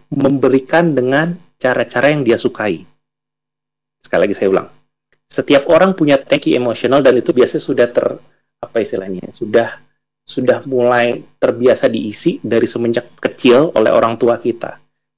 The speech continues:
Kalau misalnya orang tua kita terbiasa memuji anaknya, terbiasa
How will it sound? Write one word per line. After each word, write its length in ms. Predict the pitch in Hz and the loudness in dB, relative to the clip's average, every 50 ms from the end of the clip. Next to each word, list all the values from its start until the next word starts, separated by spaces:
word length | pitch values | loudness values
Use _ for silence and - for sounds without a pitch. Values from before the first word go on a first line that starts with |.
| _ | _
Kalau 220 | _ 120 117 120 123 | _ 2 4 4 4
misalnya 320 | 123 123 - 127 117 - | 2 2 2 2 4 4
orang 160 | 120 123 120 | 4 2 2
tua 160 | - 127 113 - | 0 0 0 0
kita 160 | 123 - - | -2 -4 -4
terbiasa 400 | - 123 113 120 120 - 139 120 | -4 0 2 2 2 2 0 -2
memuji 560 | 123 123 127 127 131 127 113 110 120 135 139 | -2 0 0 2 2 2 0 0 -2 -2 0
anaknya, 640 | - 117 131 160 170 170 - - 151 143 - - - | 0 0 0 -2 -2 -2 -2 -2 0 0 0 0 -2
terbiasa 640 | - 120 107 120 113 107 - - - - 120 117 | -2 -2 2 4 4 2 2 0 0 0 0 0